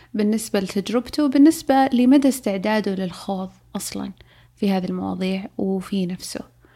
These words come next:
بالتالي يختلف باختلاف أحوال البشر و-، وأحوال، آه، أوضاعهم المختلفة وقلوبهم، وكذلك يتخلل هذه المراحل أحيانًا. ممكن مرحلة ما هي مرحلة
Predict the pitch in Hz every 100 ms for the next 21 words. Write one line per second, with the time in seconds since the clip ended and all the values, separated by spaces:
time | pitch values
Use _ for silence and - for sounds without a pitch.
0 | - - _ - 208 - 247 240 226 196
1 | 190 185 _ _ _ - 262 - 220 208
2 | - - - _ _ - 196 - 196 190
3 | 185 - 190 185 185 196 190 208 - 294
4 | 302 - - - - 214 - - 208 202
5 | 196 190 185 - - _ _ - 196 190
6 | 190 190 202 - _ _ _ _ _ _
7 | - 208 202 202 196 - 202 185 180 -
8 | 196 196 196 185 185 180 180 196 254 311
9 | - _ - - - 269 - 269 294 370
10 | 262 - 254 254 - 339 359 269 233 311
11 | - 240 226 214 208 240 226 202 233 -
12 | - 233 214 190 208 - - - - _
13 | _ - 226 220 220 226 277 - 226 214
14 | 208 - 240 254 233 233 - 214 196 185